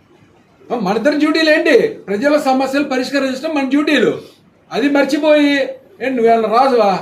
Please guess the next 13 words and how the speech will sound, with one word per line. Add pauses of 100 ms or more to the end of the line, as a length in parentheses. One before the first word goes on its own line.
(160)
నువ్వు
ఎలకాలం
ఉంటావా? (560)
హిట్లర్ని
వెనక
పంపారు,
నెపోలియన్ని
వెనక
పంపారు,
నువ్వెంత?
నీ
నియంతత్వం
ఎంత?"